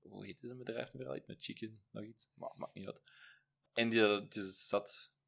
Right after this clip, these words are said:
er was een bedrijf in de V S ge-, gelegen was, zat hem in Argentinië te leren tango.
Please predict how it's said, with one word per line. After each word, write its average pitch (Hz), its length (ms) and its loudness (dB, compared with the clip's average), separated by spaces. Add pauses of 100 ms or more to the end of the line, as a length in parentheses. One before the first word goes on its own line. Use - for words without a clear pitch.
(340)
er 104 120 -10
was 98 160 2
een 98 80 -2
bedrijf 95 320 4
in 107 60 -6
de 98 100 -2
V 95 160 4
S - 100 0
ge-, 104 260 4
gelegen 101 420 2
was, 101 160 0
zat - 160 0
hem 98 140 0
in 95 160 -2
Argentinië 95 580 -4
te - 100 -6
leren 92 260 -2
tango. 120 500 -8